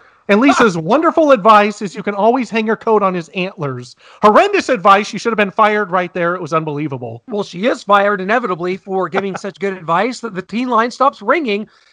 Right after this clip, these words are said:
Speaker 2: So Zach says, "You're fired." Uh, they pay her, and she's on her way out because Zach wants everybody to be miserable, so they have to keep calling in. Genius business model, uh, for Zach and the Teen Line, I must say there.
Speaker 1: It was a genius business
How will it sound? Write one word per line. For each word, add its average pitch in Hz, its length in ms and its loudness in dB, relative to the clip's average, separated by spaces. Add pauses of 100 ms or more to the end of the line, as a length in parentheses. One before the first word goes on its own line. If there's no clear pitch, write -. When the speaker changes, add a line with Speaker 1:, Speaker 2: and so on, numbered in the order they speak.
(120)
Speaker 2:
So 254 140 -4
Zach 262 240 0
says, 233 400 -4
"You're 190 180 -4
fired." 240 540 0 (400)
Uh, 202 200 2
they 214 100 -6
pay 214 260 -4
her, 226 400 -2
and 175 160 -10
she's 196 120 -6
on 190 100 2
her 196 80 -2
way 208 180 -2
out 180 300 -2 (360)
because 269 260 -6
Zach 294 280 2
wants 262 220 0
everybody 262 300 -6
to 247 60 -12
be 240 100 -6
miserable, 247 440 -4
so 240 140 -8
they 233 80 -4
have 233 100 -8
to 220 80 -16
keep 247 220 -10
calling 269 380 0
in. 196 240 -4 (600)
Genius 262 600 -4
business 202 400 -2
model, 175 480 0
uh, 165 140 0
for 175 140 -10
Zach 170 280 -4
and 170 100 -10
the 151 40 -12
Teen 175 240 -10
Line, 151 240 -6
I 151 80 -6
must 156 220 -10
say 151 160 -12
there. 147 380 -8 (180)
Speaker 1:
It 277 140 -6
was 285 160 -2
a 285 80 -6
genius 370 840 -6 (360)
business 262 680 -4